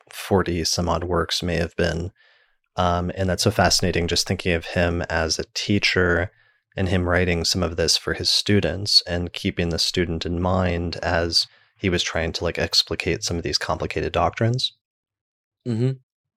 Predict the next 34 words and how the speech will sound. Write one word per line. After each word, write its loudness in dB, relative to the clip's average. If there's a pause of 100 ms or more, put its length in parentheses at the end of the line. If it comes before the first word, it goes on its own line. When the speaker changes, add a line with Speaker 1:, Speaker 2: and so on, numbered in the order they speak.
(680)
Speaker 2:
Yeah, 6
it, 0
it's, 2
uh, 8 (440)
I 0
think 2
between 0
the, 4 (440)
his 0
student 2
Chavan, 6 (400)
which 0
I 8
will 6
translate 2
that, 0 (140)
uh, 0
those -2
anecdotes 0
and -2
that -2
material, -2 (480)
between 2
that 8
and -6
some 4
of 4
these 2
other 6
personal 2
comments 2
that 0
he -2
makes, 2